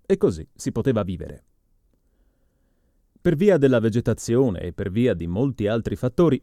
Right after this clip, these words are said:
tali razze non ebbero particolarmente bisogno di avere la pelle colorata, i loro usi non ebbero bisogno di essere così assolutamente pratici, ed esse poterono disporre più agevolmente della loro vita, per così dire, perché il cibo abbondava,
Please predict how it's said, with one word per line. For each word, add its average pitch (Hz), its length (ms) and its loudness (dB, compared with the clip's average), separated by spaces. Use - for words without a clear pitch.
tali 185 200 0
razze 120 440 -2
non 190 180 0
ebbero 131 300 2
particolarmente 104 800 -2
bisogno 98 540 -2
di 92 100 -4
avere 95 320 -2
la 87 120 -4
pelle 98 340 -4
colorata, 101 520 -2
i 156 80 0
loro 180 260 4
usi 170 320 2
non 190 160 0
ebbero 156 240 2
bisogno 127 400 2
di 110 120 0
essere 117 300 0
così 104 300 -2
assolutamente 117 800 -2
pratici, - 580 -8
ed 202 180 2
esse 185 280 4
poterono 151 400 0
disporre 131 540 0
più 170 180 0
agevolmente 113 760 0
della 92 200 -2
loro 107 180 -2
vita, 120 460 -6
per - 160 -14
così 101 280 -4
dire, 90 280 -6
perché 196 220 2
il 180 120 0
cibo 185 320 0
abbondava, 120 580 0